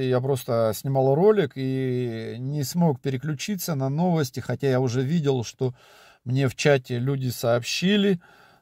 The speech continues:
но так как я стар, слеповат и глуховат, ну, как бы вот такая вот история. Вот смотрите. Перейдём, э, щас к главной стратегии.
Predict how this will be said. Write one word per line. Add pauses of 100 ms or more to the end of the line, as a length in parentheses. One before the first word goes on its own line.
но
так
как
я
стар,
слеповат
и
глуховат, (680)
ну,
как
бы
вот
такая
вот
история. (1300)
Вот
смотрите. (1600)
Перейдём,
э, (400)
щас
к
главной
стратегии.